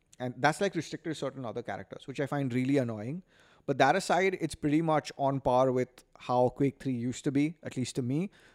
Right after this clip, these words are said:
So I'm very interested to see how this pans out. There have been some issues with the beta. For one, uh, it's very tough to get, very tough to get into a game. I, I think I tried, I played for, I think, six hours, and I probably got into, best case,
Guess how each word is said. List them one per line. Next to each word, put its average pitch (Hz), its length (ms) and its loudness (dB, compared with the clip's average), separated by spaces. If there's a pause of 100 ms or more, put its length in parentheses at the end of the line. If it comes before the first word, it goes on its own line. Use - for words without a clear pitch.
(100)
So 147 360 4 (220)
I'm 139 160 2
very 143 240 2
interested 131 320 -8
to 131 60 -6
see 139 160 -8
how 120 120 -4
this 117 140 -8
pans 104 320 -12
out. 101 260 -10 (560)
There 139 80 4
have 175 80 4
been 208 140 0
some 185 220 -4
issues 151 260 -6
with 143 100 -6
the 143 60 -10
beta. 120 420 -10 (160)
For 123 180 -6
one, 120 320 -6
uh, 110 180 -8
it's 113 120 -12
very 120 220 -8
tough 113 220 -10
to 127 60 -10
get, 117 220 -8
very 131 220 -4
tough 123 180 -4
to 139 80 -10
get 120 140 -4
into 113 180 -8
a 110 40 -10
game. 104 260 -10
I, 104 80 -10 (180)
I 117 40 -14
think 160 220 -10
I 143 60 -2
tried, 135 400 -2
I 135 60 -6
played 151 280 -2
for, 139 220 0
I 127 60 0
think, 135 180 -8 (960)
six - 280 0
hours, 202 340 2
and 139 160 -4
I 139 80 0
probably 139 380 2
got 135 200 4
into, 131 400 0 (160)
best 113 360 -8
case, 131 340 -4